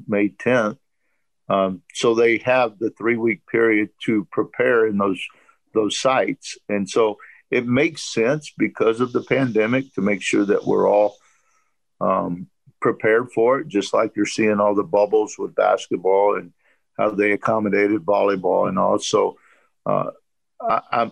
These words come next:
I'm really pumped that we're still gonna have regional sites. I think the Northeast and maybe the West Coast is gonna benefit from this because they've maybe have not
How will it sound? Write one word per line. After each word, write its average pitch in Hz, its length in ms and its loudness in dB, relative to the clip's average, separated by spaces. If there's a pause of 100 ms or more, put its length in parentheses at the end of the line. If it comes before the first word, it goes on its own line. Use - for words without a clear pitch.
I'm 113 200 -2
really 151 200 2
pumped 135 420 -2
that 110 180 0
we're 104 100 2
still 135 300 0
gonna 110 240 0
have 107 340 -2
regional 110 460 -2
sites. 120 600 0
I 107 120 0
think 127 440 -4 (520)
the 110 100 0
Northeast 117 720 2
and 110 140 0
maybe 107 260 0
the 104 140 2
West 107 260 0
Coast - 340 0
is 107 100 0
gonna 101 220 0
benefit 101 640 0
from 123 180 0
this 151 380 0 (500)
because 101 400 -2
they've 104 320 0 (720)
maybe 107 440 2
have 104 180 2
not 101 440 0